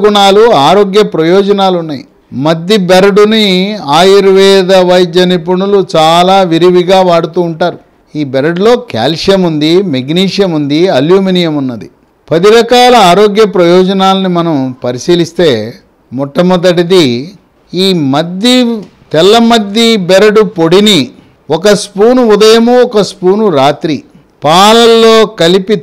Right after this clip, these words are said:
తాగితే, వృషణాలు, గోలీకాయల నుంచి మగ హార్మోన్లైన టెస్టోస్టెరోన్ యొక్క ఉత్పత్తి పెరుగుతుంది, వీర్య కణాల సంఖ్య పెరుగుతుంది, వీర్య కణాల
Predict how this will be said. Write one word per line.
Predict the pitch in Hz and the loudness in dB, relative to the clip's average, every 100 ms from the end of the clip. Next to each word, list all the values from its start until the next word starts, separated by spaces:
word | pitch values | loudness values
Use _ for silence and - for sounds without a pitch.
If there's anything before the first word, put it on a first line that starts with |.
| - | -2
తాగితే, | 135 165 185 196 143 107 120 170 - _ _ _ - | 0 0 -2 0 0 0 -4 -8 -16 _ _ _ -8
వృషణాలు, | 151 180 226 233 233 233 233 233 247 254 269 _ 110 117 | -4 -2 0 0 2 2 2 0 0 -4 -12 _ -14 -2
గోలీకాయల | 185 226 240 220 226 220 214 202 | 2 2 2 0 2 2 2 0
నుంచి | 196 190 220 147 120 151 - _ _ 113 | -2 -2 -2 0 -2 -8 -14 _ _ -4
మగ | 151 196 233 233 | -2 2 2 4
హార్మోన్లైన | 240 233 226 233 226 226 226 220 190 | 4 2 2 0 0 0 0 -2 0
టెస్టోస్టెరోన్ | 196 190 226 220 214 214 214 214 208 | -2 0 0 0 0 2 2 2 2
యొక్క | 208 208 175 | 0 0 -2
ఉత్పత్తి | - - 214 185 196 | -2 -2 -2 -2 -2
పెరుగుతుంది, | 170 165 185 190 165 120 - _ _ 110 | 0 0 0 -2 -6 -10 -16 _ _ -6
వీర్య | 151 214 226 226 214 | 0 2 2 2 2
కణాల | 208 202 196 196 185 - | 0 2 2 2 0 -2
సంఖ్య | 165 185 208 165 | -4 -2 0 0
పెరుగుతుంది, | 165 165 175 180 147 117 85 _ _ 117 | 0 0 -2 -4 -8 -8 -12 _ _ -4
వీర్య | 147 185 196 190 | 0 2 2 0
కణాల | 196 180 180 180 | 0 2 2 2